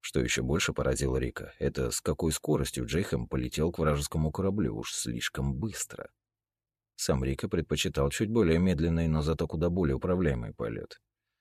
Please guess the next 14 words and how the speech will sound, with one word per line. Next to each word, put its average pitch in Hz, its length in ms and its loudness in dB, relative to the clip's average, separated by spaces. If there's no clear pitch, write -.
Так, - 200 0
в - 40 -4
случае 101 360 2
каких-либо - 600 2
сложностей 73 680 2
он 65 100 0
мог 67 220 -2
легко 95 240 0
маневрировать, 101 760 0
уйти - 260 -2
от 90 180 0
внезапно 62 560 -2
появившейся 65 680 -2
опасности. - 640 -4